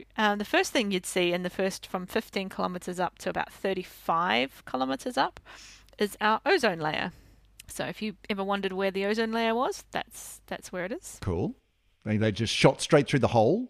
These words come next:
Speaker 2: in the ozone layer?
Speaker 1: <laughs> Well, no, 'cause that's over Australia, Chris. You know that.
Speaker 2: Oh, right. Sorry. Sorry. Silly me. Yeah.
Speaker 1: So you might also see out your nice window some cumulonimbus clouds. So these are the big thunderheads. These are some of the highest clouds that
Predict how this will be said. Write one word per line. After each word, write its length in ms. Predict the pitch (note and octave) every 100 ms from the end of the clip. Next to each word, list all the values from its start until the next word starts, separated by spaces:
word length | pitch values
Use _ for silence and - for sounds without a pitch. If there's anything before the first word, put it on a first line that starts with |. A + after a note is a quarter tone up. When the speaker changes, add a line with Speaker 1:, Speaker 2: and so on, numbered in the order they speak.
| -
Speaker 2:
in 100 | A#2
the 100 | A2+
ozone 280 | G#2+ G#2+ G2+
layer? 260 | G2 F#3 - -
Speaker 1:
<laughs> 40 | A3+ - B3+ -
Well, 320 | A#3 C4 B3+ - - -
no, 160 | A3 G3+
'cause 120 | -
that's 180 | A#3+ -
over 160 | B3 G3+
Australia, 520 | - G3 G3 E3 -
Chris. 360 | - F#3 - -
You 80 | F#3
know 100 | F#3 -
that. 100 | -
Speaker 2:
Oh, 400 | B2 C3+ A#2+ D#2
right. 340 | F#2+ F2 D#2+ - -
Sorry. 380 | F#2 D#2 D2+ - -
Sorry. 320 | - F2+ D#2
Silly 240 | - F#2+ D2+
me. 120 | C#2+ - -
Yeah. 160 | G2+ - - - - -
Speaker 1:
So 140 | -
you 180 | B3+ B3
might 200 | B3 C4+
also 260 | B3+ C4 A#3+
see 340 | - A#3+ A#3
out 200 | G#3+ F3+ G#3
your 340 | G3+ G3 F#3+
nice 360 | G3 G3 G3 G#3
window 400 | G3 G3+ F#3+ F#3+
some 280 | - F3+
cumulonimbus 800 | F#3+ A#3 G#3+ G3 G3 A3+ A3+ -
clouds. 420 | - A#3 C#4 -
So 200 | - G3
these 200 | G3 A3
are 40 | G3+
the 100 | F#3 -
big 200 | G3 G3
thunderheads. 840 | - - F3+ G3 G3+ A3 A#3+ -
These 220 | - G#3 E3+
are 80 |
some 200 | F3+ F#3
of 60 | F3
the 60 | F3+
highest 540 | - G3 F3+ F#3+ -
clouds 480 | - D#3+ F3 F3+ -
that 180 | E3